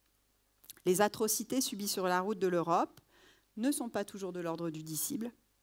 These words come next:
On entre ici dans le domaine du trauma, euh, de la difficulté à dire la violence,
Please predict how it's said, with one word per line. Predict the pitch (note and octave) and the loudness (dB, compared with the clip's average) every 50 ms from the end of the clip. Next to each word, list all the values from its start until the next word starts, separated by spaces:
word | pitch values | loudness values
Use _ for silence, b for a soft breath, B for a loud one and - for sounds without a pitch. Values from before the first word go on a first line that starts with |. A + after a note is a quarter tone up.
| _ _ _ _ _ _ _ _ - - - _ - | _ _ _ _ _ _ _ _ -12 -12 -12 _ -8
On | F#3+ G3 G3 | -6 -4 -2
entre | G#3 A3+ A3+ - A#3+ | -2 -4 -2 -4 -2
ici | F#3+ - - - A#3+ | 0 0 0 0 0
dans | C4 C4+ A3 | -2 -2 -2
le | G3+ F#3+ F#3 | -4 -4 -2
domaine | E3+ E3+ E3 F3+ G#3+ C4 B3+ | -2 0 0 2 2 0 0
du | G#3 G#3 - | -2 -4 -6
trauma, | - - - G3 F3+ F3 E3 F3 G3+ B3+ E4 - - _ B B B B B B B B B B B B - | -6 -6 -4 -2 0 2 4 4 4 4 2 -2 -6 _ B B B B B B B B B B B B -2
euh, | - G3+ F#3+ F3 F3 F3 F3 F3 F3 E3 - | 2 4 4 4 4 4 2 2 0 0 0
de | F3 G3+ | 4 6
la | G#3 G#3 G#3 | 6 6 6
difficulté | F#3+ A3 G#3+ - A#3 - - A3+ G#3 - - A3+ | 4 2 -4 -6 -6 -6 -6 -6 -4 0 0 2
à | G#3+ G3+ | 2 2
dire | F#3 G#3 F#3+ | 0 0 0
la | G3 F#3 F#3 | 0 -2 -2
violence, | F3+ F3+ F3+ F3 F3 F#3 G#3 A#3+ C#4+ D#4 D#4+ - - | -2 -4 -4 -4 -4 -4 -2 2 2 2 2 0 -4